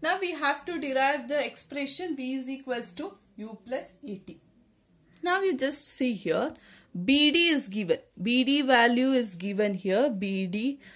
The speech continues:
and as well as D C. That is, if you observe it, this overall B C. So I'll just write in rough here.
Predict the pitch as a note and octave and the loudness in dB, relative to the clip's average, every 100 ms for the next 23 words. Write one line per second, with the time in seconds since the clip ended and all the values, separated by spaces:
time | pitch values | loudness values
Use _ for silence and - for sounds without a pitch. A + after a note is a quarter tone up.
0 | _ A#3+ A#3+ A#3 A#3+ C4+ C#4 C4 F#3 F#3+ | _ 6 10 10 8 6 6 4 2 4
1 | B3 - - - C4+ C#4+ E4+ E4 C#4+ D4+ | 4 4 -2 0 2 2 0 -2 -4 0
2 | B3+ A3 G#3 C#4+ G4 C#4+ F#3+ C#4 - _ | 2 0 -2 -4 -4 -6 -8 -10 -14 _
3 | _ _ - G#3+ F4+ G4 - G#3 A3 C#4+ | _ _ -10 0 0 0 -2 2 6 8
4 | D#4 E4 D4 G#3+ A3+ - - - - G#3+ | 8 6 4 0 -4 -4 -12 -16 -12 -6
5 | G#3+ G#3 G#3+ A#3+ - - G3 G3+ A#3 A#3 | -4 -4 -8 -8 -10 -8 -2 -2 -2 -6
6 | A3+ G3+ F#3+ G#3+ - - E3 F3 D4 | -10 -6 -4 -4 -8 -12 -6 -4 -6